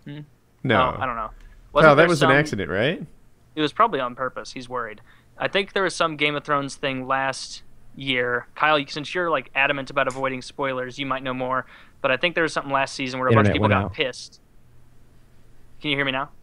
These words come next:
Speaker 2: Yeah, who got pissed?
Speaker 1: Yeah, where a bunch of people on the internet got pissed 'cause they watched a trailer for Game of Thrones last season and were like, "Too much shit got given away." And so I think they
Speaker 3: Oh.
Speaker 1: maybe went out of their way this time to be like, "All right, we need to tantalize 'em,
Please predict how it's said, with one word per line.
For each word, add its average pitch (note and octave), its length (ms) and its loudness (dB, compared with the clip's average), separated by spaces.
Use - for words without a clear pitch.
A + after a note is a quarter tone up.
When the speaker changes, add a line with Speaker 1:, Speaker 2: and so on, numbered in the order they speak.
Speaker 2:
Yeah, B2 100 0
who C3+ 140 4
got D3+ 200 6
pissed? - 420 -2
Speaker 1:
Yeah, C#3 180 0
where D3 120 4
a C3+ 60 4
bunch D3+ 220 2
of C3+ 160 -4
people D3+ 200 -2
on C#3 60 4
the C#3+ 100 -4
internet C#3+ 300 0
got C3 200 0
pissed C3 240 -4
'cause C3+ 120 -10
they C3 100 -4
watched C#3 360 0
a - 40 -6
trailer C#3 320 -2
for C3 100 -2
Game B2+ 200 -6
of B2+ 60 -8
Thrones B2+ 280 0
last C3+ 300 -2
season B2+ 240 -8
and B2+ 100 -6
were C3+ 60 -4
like, C3 180 -4
"Too - 140 -8
much C3+ 180 0
shit - 240 -4
got C3 180 -4
given B2+ 200 -2
away." B2+ 300 -6
And C#3 100 -6
so D3 80 4
I C3+ 60 4
think B2+ 180 6
they D#3+ 120 6
Speaker 3:
Oh. - 20 4
Speaker 1:
maybe C#3 220 0
went C#3 240 2
out C#3+ 180 2
of C3 100 -8
their C3+ 120 -2
way C3 180 -6
this C3 220 -10
time B2 280 -2
to B2+ 80 -14
be C3 80 -12
like, B2+ 180 -4
"All D#3+ 60 4
right, B2+ 160 2
we C3+ 80 -8
need D#3 120 -2
to E3 60 -4
tantalize D3+ 600 0
'em, B2+ 140 -12